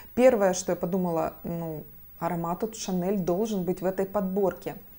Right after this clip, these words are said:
И сегодня я решила начать с аромата Шанель девятнадцать Пудре, потому что для меня это самая элегантная и,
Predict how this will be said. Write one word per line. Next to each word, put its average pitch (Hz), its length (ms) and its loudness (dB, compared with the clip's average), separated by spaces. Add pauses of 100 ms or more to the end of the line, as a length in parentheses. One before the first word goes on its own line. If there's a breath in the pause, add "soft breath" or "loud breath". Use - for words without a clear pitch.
(160 loud breath)
И 214 60 0
сегодня 269 420 4
я 240 140 8
решила 233 760 2 (100)
начать 214 520 2
с - 60 0
аромата 208 500 0
Шанель 202 340 -2
девятнадцать 185 640 -2
Пудре, 190 420 2
потому 214 320 -2
что 214 180 -6
для 175 240 2
меня 190 360 0
это 185 200 -8
самая 220 640 -2
элегантная 185 840 -2
и, 170 280 -4